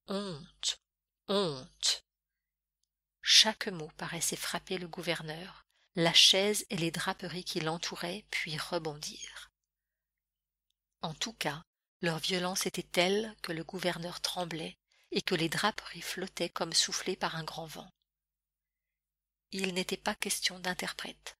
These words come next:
le gouverneur n'en avait plus besoin. Bien que les mots fussent dits dans l'anglais le plus pur, il les comprenait parfaitement. Bouddha revint vers les deux hommes qui avaient reçu les pièces d'or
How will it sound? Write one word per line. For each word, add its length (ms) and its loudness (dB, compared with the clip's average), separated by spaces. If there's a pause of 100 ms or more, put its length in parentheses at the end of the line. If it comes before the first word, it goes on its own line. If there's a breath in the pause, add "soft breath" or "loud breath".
(160)
le 60 -8
gouverneur 640 0
n'en 160 -8
avait 180 -6
plus 260 -8
besoin. 400 -2 (1200)
Bien 240 0
que 160 -6
les 140 -2
mots 160 -6
fussent 320 -2
dits 160 -8
dans 160 -2
l'anglais 340 -2
le 80 -6
plus 220 -6
pur, 600 -8 (360)
il 180 -2
les 80 0
comprenait 540 -6 (100)
parfaitement. 640 -6 (3000)
Bouddha 260 4
revint 320 0
vers 160 -2
les 140 -2
deux 260 0
hommes 300 -4
qui 200 -2
avaient 160 -2
reçu 360 4
les 100 -2
pièces 360 -2
d'or 360 -4